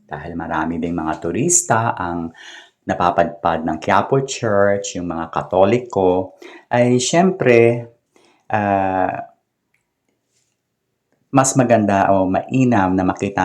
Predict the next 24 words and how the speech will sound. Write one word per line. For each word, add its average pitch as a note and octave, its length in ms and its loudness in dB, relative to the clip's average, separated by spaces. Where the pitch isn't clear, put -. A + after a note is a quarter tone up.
nila F2+ 240 -2
ang F2 160 -4
Manila F2+ 480 -2
na F2 160 0
maayos, E2+ 720 -6
malinis E2 800 -4
at E2 240 -10
mabango, D#2+ 720 -6
di E2+ 320 -10
ba? F2+ 400 -4
Isa - 160 -4
na F#2+ 160 0
rin F2+ 160 -4
ito F#2 160 -6
sa F2 320 -4
mga F#2 400 -6
tourist A2+ 880 0
destinations F2+ 1400 -2
dito E2+ 320 -8
sa E2 480 -8
ating, E2+ 480 -10
ah, E2+ 80 -12
bansang E2 560 -4
Pilipinas. E2 960 -12